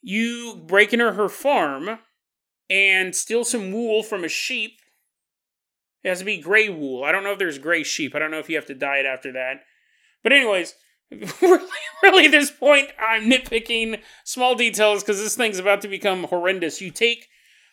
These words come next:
the rib of a corpse, you take gray wool stolen from the sheep from a widow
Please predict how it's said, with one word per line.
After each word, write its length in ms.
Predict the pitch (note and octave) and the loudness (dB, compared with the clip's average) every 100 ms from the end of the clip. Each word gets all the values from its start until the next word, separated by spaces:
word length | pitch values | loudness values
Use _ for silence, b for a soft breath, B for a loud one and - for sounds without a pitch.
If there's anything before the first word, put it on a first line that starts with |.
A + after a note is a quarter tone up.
| _ _ | _ _
the 280 | - F#3 | -4 -2
rib 460 | E3 D3+ A3+ C4+ A#3+ B3+ - | -2 2 4 4 2 -6 -4
of 160 | G3+ | 0
a 140 | F#3+ D#3+ | 0 -2
corpse, 560 | - G#3 A3+ A3+ - | 0 2 2 0 -8
you 120 | G3+ | -12
take 260 | F3+ F#3+ D#3 | -6 -6 -4
gray 320 | B2+ F3+ A3 | -2 2 2
wool 420 | G3+ F#3 A#3 G3+ | 0 -6 -4 -4
stolen 460 | G3+ - F3+ G3 G#3 | -4 -2 -2 0 -2
from 160 | G3+ G3+ | -4 -6
the 80 | |
sheep 320 | E3+ - G#3 - | -6 -8 -10 -8
from 160 | G#3 | -6
a 80 | E3 | -6
widow 600 | C#3+ G3 G#3 D3 D3 G3+ | -4 -2 2 2 0 -6